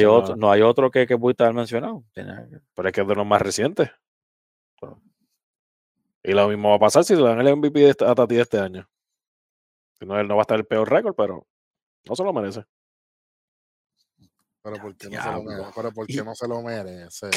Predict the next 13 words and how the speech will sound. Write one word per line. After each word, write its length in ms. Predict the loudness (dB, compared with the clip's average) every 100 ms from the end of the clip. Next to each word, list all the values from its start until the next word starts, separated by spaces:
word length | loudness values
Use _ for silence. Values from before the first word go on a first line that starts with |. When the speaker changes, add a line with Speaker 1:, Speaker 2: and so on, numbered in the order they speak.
| -10 -18 -20 _ -18 -18 _ _ _ _ _
Speaker 1:
Porque 180 | -2 -2
para 240 | 0 -4 -4
mí 100 | -2
hay 120 | -2
otros 200 | 0 0
jugadores 520 | 2 6 6 6 4
que 60 | -2
están, 280 | -8 -12 -10
que 100 | -10
están 200 | -10 -8
teniendo 200 | -8 -6
mejor 160 | -6
temporada. 600 | -6 -8 -6 -6 -8 -12